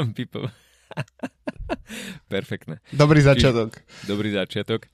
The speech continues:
Speaker 1: Čiže je to prezentácia Gira. Mm, máš tam nahnatých novinárov, takisto aj publikum a niekto ťa pozerá, čiže dal by som si už asi záležať na tom, aby to odštartovalo na čas.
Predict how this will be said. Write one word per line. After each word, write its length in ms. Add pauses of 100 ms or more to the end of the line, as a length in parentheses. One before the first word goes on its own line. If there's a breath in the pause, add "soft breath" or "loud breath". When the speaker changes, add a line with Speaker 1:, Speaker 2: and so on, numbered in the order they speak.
(180)
Speaker 1:
Čiže 440 (580)
je 140
to 80
prezentácia 580
Gira. 340 (180)
Mm, 460
máš 180
tam 140
nahnatých 680 (100)
novinárov, 640
takisto 720 (420)
aj 180
publikum 960 (420)
a 460 (160)
niekto 420
ťa 120
pozerá, 460
čiže 380 (560)
dal 240
by 100
som 120
si 140
už 160
asi 160
záležať 400
na 140
tom, 140
aby 440
to 160
odštartovalo 720
na 140
čas. 300